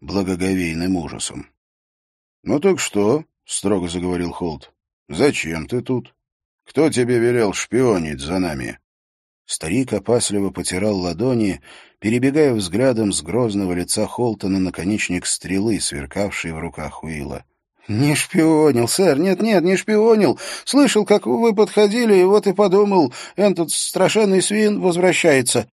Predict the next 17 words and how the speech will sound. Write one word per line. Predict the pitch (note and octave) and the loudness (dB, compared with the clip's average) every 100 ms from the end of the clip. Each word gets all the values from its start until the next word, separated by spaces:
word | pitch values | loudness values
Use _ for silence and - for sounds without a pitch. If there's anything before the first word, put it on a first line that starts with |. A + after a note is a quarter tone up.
| _ _ _ _ | _ _ _ _
Рейнджер | C#2+ E2+ G2+ G2 A2 | -6 -2 -2 -2 0
нахмурился. | G#2+ G#2 F#2+ F#2 D#2 D2+ D2+ C#2+ _ _ _ _ | 0 -2 -2 -4 -4 -8 -10 -12 _ _ _ _
«Ты | F#2+ | -6
подумал, | F#2+ G2+ F#2+ A2+ A#2+ A#2 G#2 | -2 -2 0 0 2 2 0
я | G2+ A2 | 0 0
дикий | F#2+ A#2 A2 G#2 | 0 -2 -2 -2
вепрь?» — | G2+ G2+ F3+ F3 D3 | 0 0 -2 0 0
осведомился | G2 F2+ F2 D#2+ D#2 C#2+ - D#2 | 0 -2 -4 -4 -6 -6 -8 -8
он, | D2+ C#2+ - - _ | -8 -8 -12 -20 _
и | G2 | -2
вновь | G2 F2 F2+ F#2 - | -2 0 -2 -4 -4
крестьянин | C#3 B2+ G#2 F#2 F2+ F#2 G#2+ | -4 -4 -2 -2 0 -2 -2
затряс | A#2+ G2+ D#2 D2 | -4 -6 -8 -8
головой. | D#2+ F#2+ F2 D#2+ D2 | -8 -4 -4 -6 -4
«Нет, | E3 C#4 C#4 | 0 4 4
нет, | C4+ C4 | 4 2
нет!» — | B3+ C4+ A3+ | 4 4 2